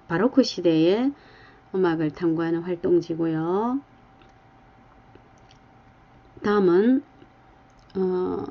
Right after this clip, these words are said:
고전파 시대의, 어, 음악을 탐구하는 활동지입니다. 역사 문화적 배경, 음악적 특징, 대표적 작곡가, 감상곡 등을, 어,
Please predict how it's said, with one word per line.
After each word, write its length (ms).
고전파 540
시대의, 720
어, 280
음악을 720
탐구하는 920
활동지입니다. 1000
역사 340
문화적 560
배경, 600
음악적 480
특징, 600
대표적 600
작곡가, 880
감상곡 840
등을, 580
어, 320